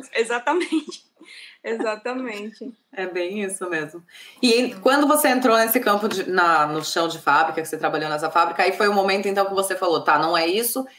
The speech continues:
Speaker 2: E aí foi quando você foi pra essa parte de pesquisas, estu-, e você foi fazer seu mestrado, seu doutorado?
Speaker 1: Isso.
Speaker 2: Tá.
Speaker 1: Isso, é... Então, aí lá na, na faculdade,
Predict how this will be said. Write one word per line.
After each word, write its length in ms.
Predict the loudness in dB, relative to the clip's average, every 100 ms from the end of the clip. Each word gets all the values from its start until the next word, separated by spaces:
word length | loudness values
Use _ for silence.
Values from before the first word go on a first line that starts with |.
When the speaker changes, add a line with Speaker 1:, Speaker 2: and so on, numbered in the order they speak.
| _
Speaker 2:
E 80 | 0
aí 80 | 2
foi 140 | 2
quando 160 | 0 0
você 220 | -2 -2
foi 140 | 0
pra 100 | 0
essa 160 | 2 2
parte 320 | 2 2 0
de 80 | -6
pesquisas, 640 | -2 -4 -2 -4 -2 -2
estu-, 360 | -4 -4 -4 -4
e 120 | -4 -4
você 140 | -2
foi 120 | -4
fazer 220 | -4 -6
seu 220 | -2 -2 -2
mestrado, 800 | -6 0 2 4 6 4 2
seu 180 | 0 0
doutorado? 640 | 0 0 2 4 2 0
Speaker 1:
Isso. 180 | -6 -10 _ _ _ _ _
Speaker 2:
Tá. 220 | 0 0 0
Speaker 1:
Isso, 460 | -6 -8 -10 -10 -8
é... 580 | -6 -6 -6 -6 -8 -10 -12
Então, 320 | -12 -8 -8 -8 -6
aí 200 | -6 -4
lá 300 | -2 -2 -2
na, 240 | -6 -4
na 120 | -8
faculdade, 840 | -10 -12 -10 -4 -4 -4 -8 -18